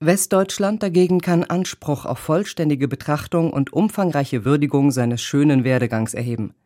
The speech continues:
Seine Geschichte wird von Beginn an chronologisch erzählt und fortgeschrieben, von der Staatsgründung bis heute.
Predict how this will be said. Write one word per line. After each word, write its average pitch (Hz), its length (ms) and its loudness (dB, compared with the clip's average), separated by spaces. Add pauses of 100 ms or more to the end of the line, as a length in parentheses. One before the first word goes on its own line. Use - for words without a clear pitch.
(440)
Seine 160 360 4
Geschichte 175 460 0
wird 139 140 0
von 135 160 4
Beginn 139 320 2
an 156 180 4
chronologisch 147 720 2
erzählt 131 560 -2
und 139 120 -2
fortgeschrieben, 139 720 -2 (200)
von 160 100 4
der 143 80 2
Staatsgründung 160 880 -2
bis - 160 -8
heute. 123 320 -2